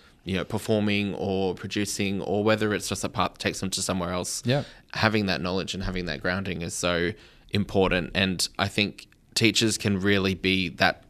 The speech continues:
Speaker 1: a part of that starting point from primary school. You know, I'm sure that
Speaker 2: Mm-hmm.
Speaker 1: there's plenty of primary school teachers out there who can say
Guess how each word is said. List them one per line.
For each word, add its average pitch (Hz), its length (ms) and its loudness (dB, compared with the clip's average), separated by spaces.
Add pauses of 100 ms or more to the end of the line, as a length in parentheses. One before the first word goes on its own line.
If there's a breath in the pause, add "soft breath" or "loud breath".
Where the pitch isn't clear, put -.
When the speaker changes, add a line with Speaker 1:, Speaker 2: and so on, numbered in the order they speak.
(340)
Speaker 1:
a 107 80 2
part 117 240 6
of 117 80 4
that 90 140 0
starting 101 420 0
point 90 400 -6 (320 loud breath)
from 98 200 2
primary 98 320 0
school. 90 400 -4
You 95 140 -4
know, 90 120 -4
I'm 104 200 -4
sure 104 300 0
that 87 100 0
Speaker 2:
Mm-hmm. 92 100 -2
Speaker 1:
there's 101 240 2
plenty 107 300 0
of 95 60 -2
primary 101 260 2
school 104 160 -2
teachers 98 320 -2
out 87 100 2
there 87 160 0
who 98 160 0
can 95 160 -8
say 92 400 2